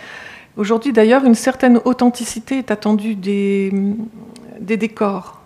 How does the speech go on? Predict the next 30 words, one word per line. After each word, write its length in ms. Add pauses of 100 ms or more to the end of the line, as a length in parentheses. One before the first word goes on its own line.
Hein, 100
c'est 220
pourquoi, 480
euh, 580
bon, 180
là, 140
c'est 140
un 60
film 280
qui 140
avait 100
un 120
très, 140
très 140
gros 140
budget. 480
On, 460
on 40
essaie 220
de 60
tourner 280
en, 60
en 260
décor 320
réel 320
quand 240
on 100
obtient 520
l'autorisation, 720 (180)
contrairement 720